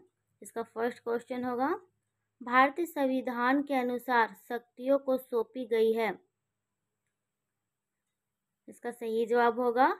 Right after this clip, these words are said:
संघीय संसद। भारत की राजभाषा कौन सी है? इसका सही जवाब होगा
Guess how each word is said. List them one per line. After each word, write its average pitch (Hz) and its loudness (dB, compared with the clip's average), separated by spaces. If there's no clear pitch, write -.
संघीय 285 2
संसद। 240 0
भारत 254 4
की 311 -6
राजभाषा 254 2
कौन 233 -4
सी 233 -8
है? 233 -4
इसका 233 -10
सही 233 -4
जवाब 233 -2
होगा 247 2